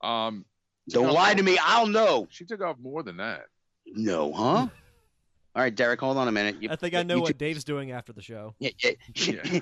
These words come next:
Speaker 2: <laughs> You guys talk for a minute. I'm gonna do it right now. What you talking about?
Speaker 1: But anyway, not to derail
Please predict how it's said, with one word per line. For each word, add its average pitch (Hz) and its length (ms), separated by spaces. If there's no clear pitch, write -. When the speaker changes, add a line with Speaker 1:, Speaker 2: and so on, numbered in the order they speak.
Speaker 2:
<laughs> - 80
You 190 120
guys 240 220
talk 202 220
for 175 100
a 160 40
minute. 139 160
I'm 143 120
gonna 202 100
do 180 160
it 165 40
right 156 180
now. 165 180
What 131 100
you 226 80
talking 147 200
about? 120 160
Speaker 1:
But 101 220
anyway, 82 300
not 151 160
to 160 80
derail 120 640